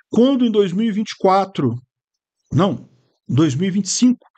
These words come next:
entrar um novo presidente do Senado, que entre alguém que tenha uma espinha dorsal e que faça alguma coisa. Vamos torcer pra ter alguma coisa aí, porque realmente tá precisando. Do, do caminho que tá indo agora, meu amigo, é só cada vez mais o S T F ter mais poder, mais poder, mais poder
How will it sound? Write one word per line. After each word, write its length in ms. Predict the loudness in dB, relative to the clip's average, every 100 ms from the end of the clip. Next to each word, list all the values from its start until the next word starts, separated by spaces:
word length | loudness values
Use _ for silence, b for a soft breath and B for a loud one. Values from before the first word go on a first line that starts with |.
| B B B
entrar 380 | 0 2 0 0
um 140 | 0
novo 340 | 0 0 0 0
presidente 500 | -2 0 0 -2 -2
do 80 | -6
Senado, 500 | -2 0 0 0 -2
que 140 | 0
entre 280 | 0 0 0
alguém 260 | -2 0 -4
que 140 | -2
tenha 260 | 0 0 0
uma 120 | -2
espinha 420 | -4 -2 0 2
dorsal 580 | 0 -2 -4 0 0 -2 B B B B
e 120 | -2
que 420 | -2 0 0 0
faça 580 | -2 0 0 0 -4 -4
alguma 460 | 0 0 0 -4 -4
coisa. 440 | -2 0 2 0
Vamos 240 | 0 0 0
torcer 380 | -4 -4 -2 -2
pra 120 | -2
ter 120 | -2
alguma 280 | -2 0 -2
coisa 280 | -2 -2 0
aí, 60 |
porque 140 | -2 -2
realmente 240 | -2 -2
tá 80 | -6
precisando. 540 | -6 -4 -2 0 0 -2 B B B
Do, 220 | 0 0
do 200 | 0 -4
caminho 420 | 0 0 2 0 0
que 100 | -4
tá 180 | -2 0
indo 200 | 0 0
agora, 420 | 0 0 0 0
meu 120 | -2
amigo, 300 | -2 -2 -4
é 40 | -6
só 200 | -6 -2
cada 260 | -2 0
vez 200 | 0 0
mais 280 | 0 0 0
o 40 |
S 140 | -2 -2
T 120 | -2
F 140 | -2
ter 100 | -2
mais 200 | -2 -2
poder, 380 | -2 -2 0 0
mais 220 | 0 -4
poder, 360 | -4 -2 0 -2
mais 180 | -2 -4
poder 400 | -4 -2 -2